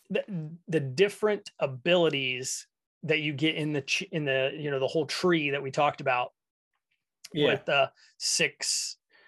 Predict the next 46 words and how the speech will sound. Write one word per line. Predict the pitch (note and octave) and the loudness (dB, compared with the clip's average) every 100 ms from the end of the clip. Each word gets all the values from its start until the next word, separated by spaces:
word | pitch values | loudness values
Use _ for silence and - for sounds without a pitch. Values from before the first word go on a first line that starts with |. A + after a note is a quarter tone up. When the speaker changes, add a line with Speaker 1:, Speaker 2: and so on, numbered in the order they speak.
| _ - | _ -2
Speaker 1:
well, | D3+ | 2
we | C#3+ | 4
have | C#3 | 2
six | - F#3+ - | 0 -2 0
different, | D#3+ - D3 - _ - | -2 -2 -6 -6 _ -2
uh, | C3+ C3+ C3+ C#3 C#3 | 0 0 -2 -6 -8
trees | - D#3 C#3 C3+ | -2 -2 0 -4
in | C3+ | -4
the | |
game | C3 C3 C3 C3+ | 0 2 2 -2
that | C3+ | -4
you | C3+ | -4
can | B2+ | -4
unlock | C3 C3 C3 - - | -2 0 -2 -4 -6
for, | C3 C3+ C3+ | 0 2 4
Speaker 2:
Yeah, | C#3 C3+ C3+ | 2 2 2
we | B2 A#2+ B2 | 0 -2 -2
Speaker 1:
which | D3+ A#2 | -4 -2
are | D3 | 0
Speaker 2:
do. | |
Speaker 1:
pretty | C#3 C#3+ | 0 2
Speaker 2:
I'm | C3+ | 2
very | C3 C3 | 4 4
Speaker 1:
badass. | C3+ | 4
Speaker 2:
excited. | - - A#3 G3+ A#3+ - - | 2 4 4 4 4 2 -2
Speaker 1:
<laughs> | - | -6
Speaker 2:
I, | - C3+ E3 | -2 4 6
Speaker 1:
I, | G3+ | 8
Speaker 2:
I, | C#3+ F#3+ | 8 8
Speaker 1:
I | |
like | F#3+ F#3 C#3 | 10 8 8
Speaker 2:
I | |
Speaker 1:
it | |
a | D3 | 6
lot. | C3+ B2+ B2 | 6 4 2
Speaker 2:
love | A#2 | -6
that. | A#2 A#2+ - A#3+ F#3+ B3 | -6 -2 2 2 4 2
Speaker 1:
<laughs> | - C4 | 2 0
Speaker 2:
Yeah. | B2+ B2+ A#2+ A2+ G#2+ G2+ _ _ _ - - - - - | 4 4 6 4 2 -4 _ _ _ -16 -14 -14 -16 -6
Speaker 1:
So | - A3 G3+ G3 | 4 6 6 4
there's | D3+ F3+ D#3 | 4 4 4
a, | |
so | - - A3 A3 | 0 4 6 6
many | G3+ F3+ | 4 4
of | D#3+ D#3 | 2 2
them, | D3+ D3 | 0 -2